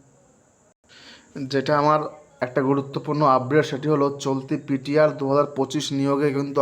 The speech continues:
অংশগ্রহণ করবে টেট চোদ্দো, টেট সতেরো, টেট বাইশ এবং টেট তেইশ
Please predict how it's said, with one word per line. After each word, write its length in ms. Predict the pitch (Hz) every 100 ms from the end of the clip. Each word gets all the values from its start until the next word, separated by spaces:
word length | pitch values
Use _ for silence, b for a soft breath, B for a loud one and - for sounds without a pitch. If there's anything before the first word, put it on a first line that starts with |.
| 131
অংশগ্রহণ 360 | 131 - 147 143
করবে 240 | 139 135 143 170 B B B -
টেট 200 | 147 147 151
চোদ্দো, 380 | 143 135 131 151 175 B B B -
টেট 200 | 143 143 -
সতেরো, 420 | 135 135 147 175 185 B B _ -
টেট 200 | 143 139 135
বাইশ 260 | 135 165 165 135
এবং 160 | 139 170 196 - -
টেট 180 | 135 135 -
তেইশ 240 | 135 131